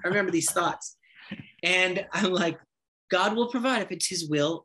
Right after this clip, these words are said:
Speaker 1: he'll provide," e-, even though it seemed just counterintuitive. But, uh, guess what? It was open for one day, then it was open for two days, then it was open for one month, then two months. And every time we thought, "Wow, we're gonna have to close," we would expand.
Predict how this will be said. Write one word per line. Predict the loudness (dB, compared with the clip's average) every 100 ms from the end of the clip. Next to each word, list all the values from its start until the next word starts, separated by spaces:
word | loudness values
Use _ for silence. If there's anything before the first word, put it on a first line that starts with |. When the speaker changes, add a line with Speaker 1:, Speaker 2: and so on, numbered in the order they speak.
| -6
Speaker 1:
he'll | -6
provide," | -4 -4 -2 -2 -4 -6 -4
e-, | -2 2
even | 0
though | 0
it | 0
seemed | 2 4 4 4 2 -6 -16 _ -4
just | 2 4 4 2 -2 -8 -14 _ -6
counterintuitive. | -2 -2 0 -2 -2 2 2 2 -4 _ _ _ -20 -20 _
But, | -2 -2 -4 -2
uh, | 0 2 2 -2
guess | -2 0 2
what? | 0
It | 2
was | 2
open | 2 2 -2
for | -2 -2
one | -2 0
day, | 0 0
then | -2
it |
was | -2
open | -4 -4
for | -10
two | -4 0
days, | 2 2
then | 0
it | 0
was | 0
open | 0 -2
for | -6 -2
one | 2
month, | 2 2 2
then | -2
two | 0 0
months. | 2 2 -2 -8 -12 _ _ _ -16 -14 -4
And | 0 2 0 -2
every | -2 0 0
time | 0 0 0
we | 0
thought, | 0 0 0
"Wow, | -4 -4 -2 -2 -6 -10 -4
we're | -2
gonna | 0 0
have | 0 -4
to | -8
close," | 0 2 4 4 2 -4 _ -20 _ _ _ _ _
we | 6 8
would | 8
expand. | 6 6 4 4 2 -4